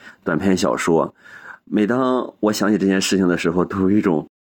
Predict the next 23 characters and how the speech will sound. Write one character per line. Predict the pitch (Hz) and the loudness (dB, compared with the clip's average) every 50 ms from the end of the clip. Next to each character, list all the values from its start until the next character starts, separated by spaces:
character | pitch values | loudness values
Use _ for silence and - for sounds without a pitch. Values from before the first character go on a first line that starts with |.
| _ _ _ | _ _ _
由 | 104 104 110 | 0 2 2
内 | 123 131 | 2 2
而 | 120 104 101 | 2 0 0
外 | 113 113 104 95 | 0 0 -2 -2
激 | - 107 107 | -2 0 0
动 | 117 110 98 | 2 2 2
的 | 87 | 0
感 | 78 - 65 57 - | 0 -2 -4 -2 -2
觉。 | - 60 53 - - | 0 0 0 0 0
而 | - 101 127 | 0 0 0
且， | 131 - - 101 78 65 58 - _ _ _ _ _ _ _ _ _ _ | 0 2 0 0 0 0 -2 -6 _ _ _ _ _ _ _ _ _ _
呃， | _ 98 95 | _ -4 -2
说 | - - 156 151 | 0 0 0 0
起 | - 127 | 0 0
来 | 98 | 0
这 | 98 - 139 | 0 0 0
个 | 127 120 | 0 0
事 | 110 - - 120 | 0 2 0 2
情 | 110 101 92 | 2 0 0
还 | - - 117 123 | -2 -2 0 2
有 | 110 87 87 | 2 4 4
一 | 101 107 | 2 2
些， | 98 - 110 104 104 104 | 2 2 2 2 2 2